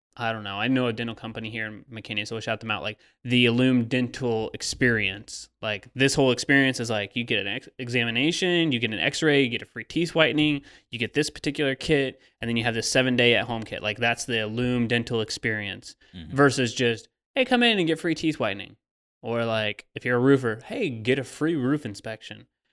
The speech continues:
Speaker 1: Like, I, that's just the exact same. There's no way you can stand out because it's the same offer. Like, how do I know you're better than somebody else if it, if I'm just comparing apples to apples versus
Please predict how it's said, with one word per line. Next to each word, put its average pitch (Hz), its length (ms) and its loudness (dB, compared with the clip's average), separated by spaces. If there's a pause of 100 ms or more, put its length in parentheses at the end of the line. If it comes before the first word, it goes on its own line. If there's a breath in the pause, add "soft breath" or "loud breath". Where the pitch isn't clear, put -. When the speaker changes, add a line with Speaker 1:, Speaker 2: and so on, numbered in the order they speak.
(140)
Speaker 1:
Like, 107 280 -10 (600)
I, - 140 -8 (120)
that's 135 280 2
just 156 220 2
the 139 80 2
exact 127 340 2
same. 117 240 -4
There's 113 180 -4
no 135 160 4
way 131 140 4
you 131 120 0
can 127 120 -6
stand 127 260 0
out 147 120 -2
because 117 260 -8
it's - 160 -14
the 123 100 -8
same 123 220 -2
offer. 120 260 -6
Like, 107 160 -10
how 131 160 4
do 131 80 4
I 127 120 2
know 117 500 -2 (420)
you're 120 260 0
better 120 240 0
than 113 120 -6
somebody 117 260 0
else 113 220 -4
if 110 160 -12
it, 120 160 -10
if 117 180 -4
I'm 117 140 -2
just 117 160 -6
comparing 113 400 -6
apples 107 240 -10
to - 80 -8
apples - 360 -12
versus 87 520 -16